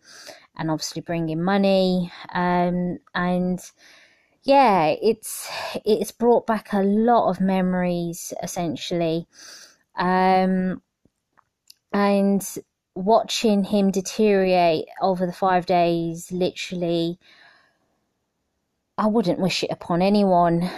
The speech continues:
Um, you know, you j-, you want your loved ones to go peacefully. You want them to go without suffering or anything like that. And it was excruciating to watch. And I did take about two weeks out, two to three weeks out when that happened, because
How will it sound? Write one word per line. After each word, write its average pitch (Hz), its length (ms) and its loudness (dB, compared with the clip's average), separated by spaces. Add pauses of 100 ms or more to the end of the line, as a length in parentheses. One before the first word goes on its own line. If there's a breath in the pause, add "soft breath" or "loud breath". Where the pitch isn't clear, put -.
(260 loud breath)
Um, 185 800 2
you 190 140 0
know, 190 140 2
you 175 160 -2
j-, - 180 -10
you 185 120 -4
want 190 380 -2
your 190 160 0
loved 180 320 0
ones 185 260 -4
to - 80 -12
go 175 160 -2
peacefully. 180 680 -4
You 170 180 -4
want 175 240 -6
them 175 180 -4
to 175 120 -10
go 175 200 0
without 165 340 -4
suffering 180 720 -4
or 175 120 -4
anything 175 360 -6
like 156 240 -10
that. 165 360 -6
And 175 500 -6
it - 160 -10
was 190 180 -6
excruciating 180 840 -4
to - 140 -14
watch. - 460 -4 (800 loud breath)
And 196 240 2
I 220 80 4
did 240 200 0
take 196 300 -2
about 175 320 -2
two 196 460 -2
weeks 180 360 -4
out, 170 300 -2
two 226 140 -4
to 214 80 -6
three 196 240 -2
weeks 185 340 -4
out 165 320 -6
when 175 200 -4
that 165 160 -8
happened, 175 720 -6
because 175 640 -4